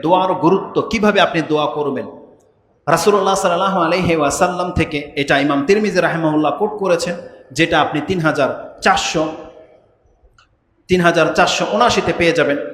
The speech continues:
হাদিসের বর্ণনাকারী হচ্ছে আবু হুরায়রা রাদিয়াল্লাহু তাআলা আনহু। তিনি বলতেছেন, "ক্বালা রাসূলুল্লাহ সাল্লাল্লাহু আলাইহি ওয়াসাল্লাম, উদুল্লাহ ওয়া আনতুম মুকিনুনা বিল ইজাবা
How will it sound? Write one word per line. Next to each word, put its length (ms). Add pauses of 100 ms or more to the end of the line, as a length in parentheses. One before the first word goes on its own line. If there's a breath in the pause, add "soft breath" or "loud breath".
(160)
হাদিসের 380
বর্ণনাকারী 520
হচ্ছে 260
আবু 240
হুরায়রা 420
রাদিয়াল্লাহু 560
তাআলা 180
আনহু। 240 (100)
তিনি 140
বলতেছেন, 420
"ক্বালা 300
রাসূলুল্লাহ 520
সাল্লাল্লাহু 420
আলাইহি 300
ওয়াসাল্লাম, 480 (420 soft breath)
উদুল্লাহ 1040
ওয়া 120
আনতুম 480
মুকিনুনা 840
বিল 280
ইজাবা 540